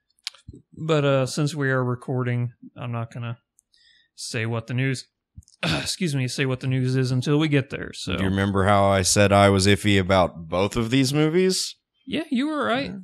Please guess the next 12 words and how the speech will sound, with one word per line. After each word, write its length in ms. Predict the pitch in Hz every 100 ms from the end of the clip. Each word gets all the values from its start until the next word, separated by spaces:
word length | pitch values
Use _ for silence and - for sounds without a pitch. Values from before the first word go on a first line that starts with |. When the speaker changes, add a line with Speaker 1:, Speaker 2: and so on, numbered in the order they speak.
| -
Speaker 2:
Yeah. 540 | 160 107 196 123 165 -
<laughs> 0 |
Yep. 20 | 185 175 _ -
I 140 | 110 117
hope 200 | 127 113
I'm 180 | 160 160
not 220 | 165 160
right 240 | 160 170 160
about 320 | 131 160 147
Suicide 500 | 180 170 143 135 127
Squad. 460 | - 131 131 135 - -
Speaker 1:
Yeah. 360 | 139 123 117